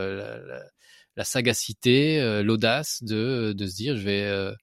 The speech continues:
je vais faire ça. » Moi, j'ai, voilà, j'ai, j'ai, j'ai, je connais pas mal de personnes qui, qui avaient pas d'études et qui se sont dit, « En fait, moi, j'adore être maraîcher. Euh, et j'aimerais bien être maraîcher », qui sont dev-, ils sont, voilà, ils ont été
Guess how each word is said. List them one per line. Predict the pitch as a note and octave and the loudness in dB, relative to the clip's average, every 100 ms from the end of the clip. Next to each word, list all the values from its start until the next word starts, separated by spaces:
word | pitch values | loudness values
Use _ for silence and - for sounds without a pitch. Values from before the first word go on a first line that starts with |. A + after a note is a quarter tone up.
| _ _ _ | _ _ _
je | - | -6
vais | G#2+ | -4
faire | - A2 | 0 0
ça. » | C3+ | 2
Moi, | C#3 | 2
j'ai, | G#2+ G#2+ G2+ G2+ G#2+ G#2+ | 2 2 0 -2 -8 -8
voilà, | G#2 F#2+ A2 | -4 -4 -4
j'ai, | A2+ G2 G2+ | -6 -4 -4
j'ai, | G2+ G2+ G2 | -6 -12 -12
j'ai, | G2+ G2 G2 | -8 -8 -8
je | G2+ | -12
connais | - G#2 | -6 -4
pas | G#2 | 0
mal | A#2+ A2 | 0 0
de | |
personnes | G2 F#2+ - C3+ D3 | 0 -4 -2 -2 -2
qui, | - G2+ G2 | -6 -6 -6
qui | - | -4
avaient | G2 | 0
pas | B2 | 2
d'études | A2 F#2+ D#3+ C#3+ | 2 2 -2 -4
et | |
qui | - | -6
se | - | -8
sont | G2+ | -4
dit, « | A2 | -4
En | B2+ | -4
fait, | - | -6
moi, | G2+ G#2 | -6 -4
j'adore | F2+ F#2+ A#2 A#2 | -6 -2 0 0
être | A2 - | -4 -8
maraîcher. | F#2+ F2+ G2+ G#2+ G#2+ _ _ - - _ _ _ G2+ | -6 -4 -2 -4 -8 _ _ -20 -20 _ _ _ -10
Euh, | F#2 F#2+ F#2 | -6 -4 -4
et | F#2+ F2+ | -4 -4
j'aimerais | F#2 F2+ | -6 -4
bien | F#2+ G2+ | -2 0
être | |
maraîcher », | F#2+ F2 - C3+ D3 | 0 -4 -6 -6 -6
qui | - | -8
sont | G2+ | -6
dev-, | F2+ F#2 | -8 -8
ils | D#3 G2+ | -12 -12
sont, | - G2 F#2 F#2 F#2+ F#2 | -8 -6 -6 -8 -10 -8
voilà, | F2+ G#2+ | -6 -6
ils | G#2+ | -4
ont | |
été | F#2 - F#2+ | -6 -4 -6